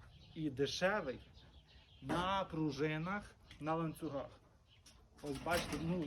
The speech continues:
мені зручно, не знаю, нічим не гірше, чим підшипник. Звісно, підшипник кращий і довговічніший, але ланцюжок — це теж непогана штука. Потім йдемо ми на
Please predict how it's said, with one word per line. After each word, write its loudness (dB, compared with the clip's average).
мені 0
зручно, 0
не -4
знаю, -4
нічим -2
не 0
гірше, -4
чим -8
підшипник. -10
Звісно, -6
підшипник -6
кращий -2
і -8
довговічніший, -4
але 2
ланцюжок — -2
це -6
теж -2
непогана -6
штука. -16
Потім 4
йдемо 6
ми 6
на 0